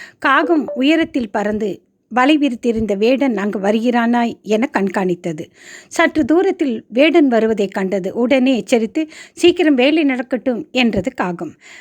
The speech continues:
வலையை அதிவேகமாக வறுத்தது எலி. சிக்கியிருந்த மான் தப்பியது. அமைதியாக அங்கு ஊர்ந்த ஆமையை பார்த்து விட்டான் வேடன்.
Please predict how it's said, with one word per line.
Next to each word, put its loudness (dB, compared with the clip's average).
வலையை 4
அதிவேகமாக 0
வறுத்தது 2
எலி. 0
சிக்கியிருந்த 2
மான் 0
தப்பியது. -4
அமைதியாக 4
அங்கு 0
ஊர்ந்த 0
ஆமையை 0
பார்த்து -4
விட்டான் -4
வேடன். -2